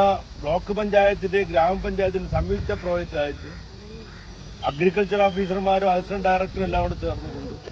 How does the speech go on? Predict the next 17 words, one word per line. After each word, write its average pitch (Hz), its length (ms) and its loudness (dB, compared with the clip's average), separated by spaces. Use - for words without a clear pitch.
ആദ്യം 196 360 2
ഞങ്ങൾക്ക് 190 420 0
ജമന്തിയുടെ 190 680 2
വിത്ത് 196 400 0
വാങ്ങലായിരുന്നു 170 720 4
ജോലി. 123 260 -8
ഒരു 175 120 0
വിത്തിന് 196 360 0
ആറ് 202 240 2
രൂപയായിരുന്നു 180 580 0
നിരക്ക്, 147 400 -6
ആറും 165 220 2
ഏഴും 156 280 -6
രൂപ. 120 120 -8
വിത്ത് 143 300 -4
മുഴുവനും 214 420 2
ഞങ്ങൾ 196 200 2